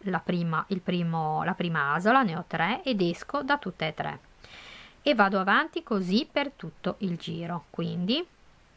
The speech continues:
carico, infilo, prendo il filo, esco ed esco dalle due asole, carico, entro, prendo il filo, esco ed esco così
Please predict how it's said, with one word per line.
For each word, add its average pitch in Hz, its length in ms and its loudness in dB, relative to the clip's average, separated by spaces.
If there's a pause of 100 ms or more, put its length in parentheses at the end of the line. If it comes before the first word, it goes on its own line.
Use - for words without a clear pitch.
(200)
carico, 233 640 2 (180)
infilo, 196 880 2 (340)
prendo 170 380 0
il 165 60 -2
filo, 160 420 -4
esco 220 560 0 (560)
ed 277 240 0
esco 196 580 -2
dalle 175 380 0
due 165 200 -2
asole, 160 520 -8 (220)
carico, 190 640 -2 (400)
entro, 190 720 2 (100)
prendo 185 340 2
il 170 120 0
filo, 185 560 -4
esco 226 680 -2
ed 247 240 0
esco 190 540 -4 (520)
così 175 460 0